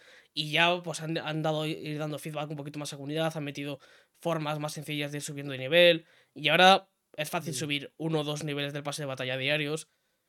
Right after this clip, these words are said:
Speaker 2: Claro, es que
Speaker 1: Solo que
Speaker 2: antes
Speaker 1: todavía, todavía falta muchas cosas por meter, porque es eso, la pro-, la progresión si no pagas el pase de batalla no es, es inexistente. Y
Speaker 2: Sí.
Speaker 1: otra, otras cosas que, por ejemplo, las puntos, la experiencia que consigues para ese pase de batalla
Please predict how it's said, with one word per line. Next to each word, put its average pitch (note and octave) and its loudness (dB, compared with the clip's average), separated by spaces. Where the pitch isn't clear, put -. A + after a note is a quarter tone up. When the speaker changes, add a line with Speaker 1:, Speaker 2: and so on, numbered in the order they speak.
Speaker 2:
Claro, D3+ 4
es D3+ 6
que C#3+ 2
Speaker 1:
Solo E3+ 4
que F#3 8
Speaker 2:
antes F3+ 10
Speaker 1:
todavía, E3+ 4
todavía F#3 8
falta G3 4
muchas F#3 2
cosas F#3 0
por F#3 2
meter, D#3 4
porque C#3 -8
es D#3+ -4
eso, D#3+ -4
la C#3 -2
pro-, D3 -8
la D3+ -6
progresión D3+ -4
si F#3+ -4
no F#3+ 0
pagas F3 0
el F3 -8
pase E3+ -4
de - -2
batalla E3 -2
no D3 -8
es, D3 -6
es D#3 -4
inexistente. C#3 -10
Y D3+ 4
Speaker 2:
Sí. D3+ 2
Speaker 1:
otra, F3 0
otras E3 -6
cosas F#3 -4
que, F3 -6
por D#3 -4
ejemplo, E3 0
las C#3+ -10
puntos, D#3+ -4
la D3 -10
experiencia D3+ -6
que E3+ -8
consigues D#3+ -4
para D3 -8
ese D#3+ -10
pase D#3 -6
de D#3 -2
batalla E3 -4